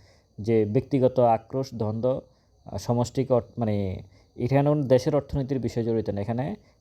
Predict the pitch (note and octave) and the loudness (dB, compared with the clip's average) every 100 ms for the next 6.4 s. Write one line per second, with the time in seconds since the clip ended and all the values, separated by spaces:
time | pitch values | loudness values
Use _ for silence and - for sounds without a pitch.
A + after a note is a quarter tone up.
0 | _ _ _ A2 G#2+ B2 - A#2+ A#2 C3+ | _ _ _ -10 0 0 2 2 2 2
1 | D3 A#2 C3 D3 D3 C3 B2 A2 A#2 B2 | 0 0 -2 -2 -4 -2 -4 -4 -6 -4
2 | B2+ A#2+ A2+ A2 A2 A2 A#2 A2+ G#2+ - | -6 -4 -4 -2 -2 -2 -2 -2 -2 -4
3 | G#2+ G2+ F#2+ G2+ G2+ G2 G2+ F#2+ E2+ - | -6 -6 -4 -4 -2 -2 -4 -6 -10 -12
4 | G2+ _ _ _ - A2 A2+ A2+ G3+ - | -16 _ _ _ -6 0 2 2 0 -10
5 | _ _ - - - B2 A#2+ C3+ A#2 G#2+ | _ _ -16 -14 -4 -2 0 0 0 -2
6 | G#2+ F#2+ E2 F2+ | -2 -6 -8 -12